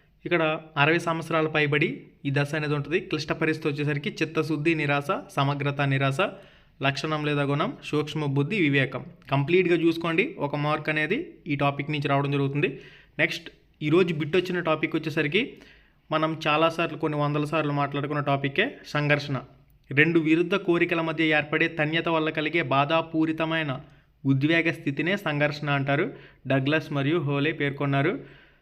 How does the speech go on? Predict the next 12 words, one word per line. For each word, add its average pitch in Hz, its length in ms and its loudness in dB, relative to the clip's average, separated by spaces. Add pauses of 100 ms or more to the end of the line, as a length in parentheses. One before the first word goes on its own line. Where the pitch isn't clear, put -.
(640)
కర్ట్ 175 320 2
లెవిన్ 175 340 6 (540)
అనే 156 340 0 (1120)
క్షేత్రవాది 156 920 0
సంఘర్షణ 160 480 0
నాలుగు 156 440 2
రకాలుగా 151 360 0
పేర్కొన్నాడు. 139 580 0 (600)
ఇక్కడ 170 160 0
మనకి 170 240 -2
ముఖ్యంగా 170 360 0
చూసినట్లయితే 170 760 0